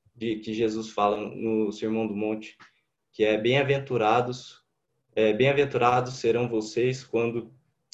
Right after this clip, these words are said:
por minha causa, os insultarem, perseguirem e levantarem todo tipo de calúnia contra vocês. Alegre-se e regozijem-se, porque grande é a recompensa de vocês nos céus,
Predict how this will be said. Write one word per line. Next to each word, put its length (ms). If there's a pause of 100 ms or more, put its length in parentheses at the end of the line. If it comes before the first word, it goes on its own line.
(240)
por 100
minha 260
causa, 640
os 140
insultarem, 720 (260)
perseguirem 800
e 60
levantarem 600
todo 260
tipo 220
de 100
calúnia 500
contra 280
vocês. 480 (400)
Alegre-se 920
e 140
regozijem-se, 840
porque 500 (380)
grande 340
é 100
a 40
recompensa 600
de 100
vocês 360
nos 160
céus, 380